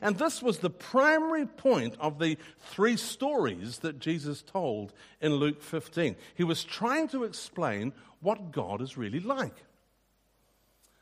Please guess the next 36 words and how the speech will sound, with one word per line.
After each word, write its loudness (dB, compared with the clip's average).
Well, 10
the, 2
the, -2
the 0
story 6
that 6
we've 8
read 4
this -6
morning, 4
the -2
first -2
half 4
of -6
it -2
at -2
least -4
anyway, 2
is -2
often 2
referred 4
to -2
as -2
the, 2
the 2
parable 2
of 2
the 2
prodigal 0
son. -2
Now, 0
that, 6
that 8
word 4
prodigal 2
means 2